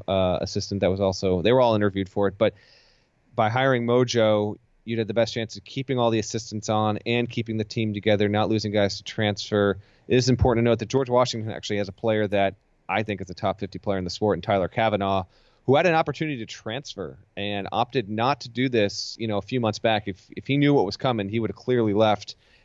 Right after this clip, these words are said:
And I actually think he was strongly considering Syracuse. So it's actually interesting. Syracuse, we bumped into our top twenty-five and one this week because of the Andrew White transfer Andrew White doesn't ever end up there if Kavanaugh opts to leave George Washington and go play for the Orange.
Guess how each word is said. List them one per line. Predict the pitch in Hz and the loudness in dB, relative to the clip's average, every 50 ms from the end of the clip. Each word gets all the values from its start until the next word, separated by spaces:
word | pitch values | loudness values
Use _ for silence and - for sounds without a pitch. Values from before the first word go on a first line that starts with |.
| _ - | _ -4
And | 90 | -2
I | 98 | -2
actually | 113 123 - 117 104 | -2 -2 -2 -4 -4
think | - 104 95 | -4 -8 -8
he | - 107 | -6 -6
was | 101 98 90 - - - - | -4 -4 -6 -6 -10 -14 -14
strongly | - - - - 110 107 104 104 101 95 | -16 -14 -6 -4 -2 -2 -2 -2 -6 -8
considering | - - 101 - - 113 101 104 101 95 92 | -8 -10 -10 -6 -4 -6 -4 -4 -4 -4 -4
Syracuse. | - - - 117 127 120 104 - - 92 90 90 - | -6 -4 0 2 2 2 0 -4 -6 -6 -6 -4 -2
So | - 101 101 101 - - - 71 - - _ _ _ _ _ _ | -2 0 0 0 -2 -4 -8 -10 -10 -10 _ _ _ _ _ _
it's | - 135 | -2 -2
actually | 135 - 139 131 | 0 2 2 0
interesting. | 131 - 120 - - 104 - | 0 0 -2 -4 -4 -4 -2
Syracuse, | - 156 160 160 - 131 117 | 0 0 0 2 2 0 0
we | 113 117 | 0 2
bumped | 104 120 117 113 | 2 2 0 0
into | 120 110 101 | -2 -2 0
our | 101 - | -2 0
top | - 113 107 - | 0 -2 -2 -2
twenty-five | - 110 101 - 117 107 101 | -2 -6 -2 0 0 0 0
and | 95 95 | 0 -2
one | 110 123 117 | -2 -2 -2
this | 104 - - | -4 -4 -4
week | 110 101 - | -8 -8 -6
because | - 101 - - 104 95 | -8 -10 -6 -6 -6 -6
of | 98 98 | -6 -4
the | 104 98 58 101 | -4 -4 0 0
Andrew | 107 104 98 107 101 98 | 0 0 0 -2 -2 -2
White | 87 95 98 101 110 113 98 - - - _ _ _ _ _ _ _ - | -2 0 2 4 4 4 2 -2 -8 -20 _ _ _ _ _ _ _ -12
transfer | - 113 107 101 - - - 101 98 98 92 87 - _ _ _ _ - - - - | -10 -8 -8 -8 -8 -10 -8 -4 -2 -2 -2 -4 -6 _ _ _ _ -20 -20 -12 -4
Andrew | - 147 156 160 147 | -4 -2 0 2 4
White | 147 151 - | 4 2 2
doesn't | 127 120 107 117 | 0 -2 -2 -2
ever | - 110 101 104 - | -2 -2 -2 -2 -4
end | - 107 107 107 | -4 -4 0 2
up | 113 123 120 - | 0 0 0 -2
there | - 107 104 101 98 98 98 90 - | 0 2 2 2 2 0 -2 -2 -4
if | 95 92 - _ | -6 -8 -8 _
Kavanaugh | - 113 110 110 104 104 104 101 101 98 98 85 - - - | -4 0 0 0 0 -2 -4 -4 -2 -2 -2 -4 -6 -6 -4
opts | 101 101 - - - | -4 -2 -4 -4 -10
to | - | -8
leave | 101 104 107 107 95 | -6 -4 -4 -6 -4
George | - 107 101 95 98 | -4 -4 -4 -4 -2
Washington | 101 98 101 104 107 - - 101 - 107 98 98 | 0 0 2 2 0 -2 -10 -8 -6 -6 -4 -4
and | - - 104 98 | -4 -6 -6 0
go | 104 98 | 0 0
play | 95 - - 107 101 | 0 2 0 0 0
for | 98 - 95 | 0 -2 -2
the | 101 101 | 0 0
Orange. | 107 110 107 107 101 98 95 - - | 2 2 2 2 0 0 -4 -6 -8